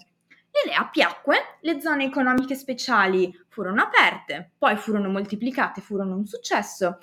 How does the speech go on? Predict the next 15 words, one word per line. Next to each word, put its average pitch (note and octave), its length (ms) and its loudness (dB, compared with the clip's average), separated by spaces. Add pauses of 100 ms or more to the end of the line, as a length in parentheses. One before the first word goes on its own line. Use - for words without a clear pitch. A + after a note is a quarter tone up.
(260)
divennero C4+ 680 4
il A3+ 440 4
marchio D4+ 380 6
di C#4 100 0
fabbrica A3 800 -2
della E4+ 240 0
politica A#3+ 360 -4
di A3 120 -6
Deng F3+ 160 -6
Xiaoping. F3 500 -8 (560)
E C#5 140 6
l'uomo A#3 320 8
a G#4 80 2
partorire A3+ 760 -2
quest'idea F#3+ 1000 -4